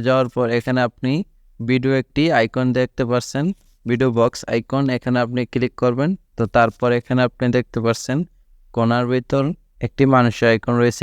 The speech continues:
এখানে ক্লিক করবেন। এখানে আপনার সামনে চারটি অপশন শো করবে, সেভ ভিডিও, স্টোরি, ক্যালকুলেটর, ডেটা ইউজ, নোটিফিকেশন। এখানে আপনি স্টোরিতে ক্লিক করবেন। ক্লিক করার পর আপনি দেখতে পারবেন আপনার বিগত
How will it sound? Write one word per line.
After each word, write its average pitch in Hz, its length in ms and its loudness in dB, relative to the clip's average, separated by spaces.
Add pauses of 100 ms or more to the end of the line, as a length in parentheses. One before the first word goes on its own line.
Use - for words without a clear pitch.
এখানে 127 180 0 (160)
ক্লিক 110 320 0
করবেন। 92 240 0 (560)
এখানে 135 280 0
আপনার 131 260 -2
সামনে 139 300 0
চারটি 135 300 -2
অপশন 135 220 -2 (100)
শো 135 100 -2 (120)
করবে, 127 240 0 (240)
সেভ 123 200 0 (140)
ভিডিও, 127 300 2 (360)
স্টোরি, 131 460 0 (200)
ক্যালকুলেটর, 127 720 0 (160)
ডেটা 123 280 0 (120)
ইউজ, 131 240 -2 (500)
নোটিফিকেশন। 120 680 0 (440)
এখানে 135 280 0
আপনি 131 200 -2 (220)
স্টোরিতে 127 500 0 (140)
ক্লিক 123 200 0 (100)
করবেন। 98 260 0 (180)
ক্লিক 131 280 -2
করার 135 280 0
পর 131 120 2 (100)
আপনি 123 160 -6 (140)
দেখতে - 220 -2 (100)
পারবেন 123 340 2 (200)
আপনার 127 360 0 (600)
বিগত 131 360 0